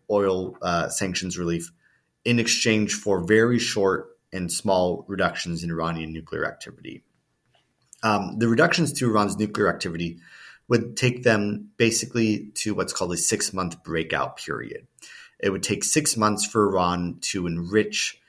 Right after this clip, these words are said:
the amount of uranium it needs for a nuclear weapon. Um, right now, they're just a couple weeks away. Um, but that's just the u-, uranium side of it. There's a separate timeline, which is the weaponization.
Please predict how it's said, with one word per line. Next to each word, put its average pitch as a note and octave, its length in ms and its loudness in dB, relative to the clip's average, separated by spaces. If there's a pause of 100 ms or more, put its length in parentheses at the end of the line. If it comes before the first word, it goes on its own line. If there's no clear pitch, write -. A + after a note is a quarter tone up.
(300)
the G2+ 80 -2
amount F#2 260 2
of F2+ 80 -4
uranium F2 460 -2
it D#2+ 80 -10
needs E2+ 200 -4
for - 140 -8
a - 20 -6
nuclear D2+ 380 -8
weapon. D2 560 -8 (580)
Um, F#2 400 4
right A2 240 2
now, G2+ 280 4
they're F#2 240 2
just F2 260 -4
a F2 60 -6
couple E2 260 -6
weeks D2+ 300 -8
away. D2 300 -6 (420)
Um, G2+ 240 2
but A#2+ 80 2
that's B2+ 160 6
just - 180 2
the G2+ 280 -2
u-, G2+ 340 -4
uranium G2 720 0
side D2+ 360 -2
of D2 140 -10
it. - 300 -6
There's G2+ 180 -2
a G2+ 60 -2
separate - 600 2 (180)
timeline, F#2 500 0
which F2 160 -2
is F2+ 220 -6
the F#2 80 -6
weaponization. D#2 960 -8